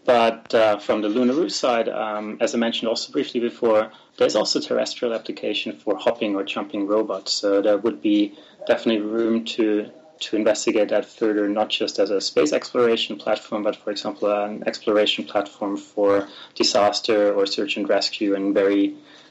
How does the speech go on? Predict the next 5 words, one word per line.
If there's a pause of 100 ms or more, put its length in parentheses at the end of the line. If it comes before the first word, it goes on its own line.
(160)
very
hard
to
traverse
environments.